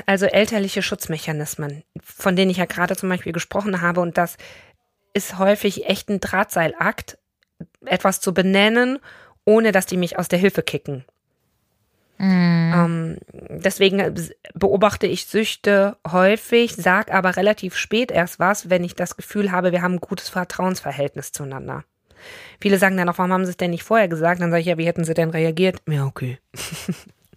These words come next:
Speaker 2: Ja, vor allem, weil das ja bei Eltern vor allem auch was mit sich selbst zu tun hat. Also wenn du, ähm,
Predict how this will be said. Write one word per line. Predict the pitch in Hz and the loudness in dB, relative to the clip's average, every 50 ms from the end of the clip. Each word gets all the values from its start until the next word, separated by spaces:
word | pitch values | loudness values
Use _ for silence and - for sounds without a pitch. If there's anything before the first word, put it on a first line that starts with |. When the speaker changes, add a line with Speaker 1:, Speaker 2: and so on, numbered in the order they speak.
| - - - - - - - - - - - - - - | -20 -20 -18 -18 -16 -18 -18 -16 -16 -14 -14 -12 -6 -2
Speaker 2:
Ja, | 196 196 190 226 262 262 | 0 2 4 4 4 2
vor | - - 202 - | 2 2 2 2
allem, | 135 196 226 262 285 277 233 | 4 4 4 4 4 4 6
weil | 214 220 220 | 6 4 6
das | 214 226 214 - - | 4 2 2 2 0
ja | 220 208 202 | 0 2 4
bei | 160 190 185 - | 4 4 4 4
Eltern | - 185 202 220 262 294 - 226 226 220 214 | 2 2 4 6 6 4 4 4 2 2 2
vor | - - 196 - - | 2 2 2 4 4
allem | 196 220 262 254 240 214 | 4 2 2 2 2 2
auch | - 196 190 - - | 2 0 0 0 -2
was | 202 196 - - - | 0 0 0 0 0
mit | 208 190 - - | 0 0 0 -2
sich | - 185 143 - | -2 -2 -2 -2
selbst | - 151 165 180 - - - - - - | -2 0 0 0 0 0 -2 -4 -4 -2
zu | - 180 | -4 -4
tun | 143 - 175 170 156 123 | -4 -4 -4 -4 -4 -4
hat. | 131 - - - - - - - - - - - | -6 -8 -8 -10 -14 -16 -18 -14 -12 -10 -8 -4
Also | - - 208 202 208 208 | 0 2 4 4 4 4
wenn | 196 208 208 202 208 | 4 4 4 4 4
du, | 190 214 233 247 247 240 240 233 - - - | 2 0 0 0 2 2 2 2 2 4 4
ähm, | 202 220 214 208 208 208 202 196 175 - - | 4 4 4 4 4 2 2 0 -2 -4 -8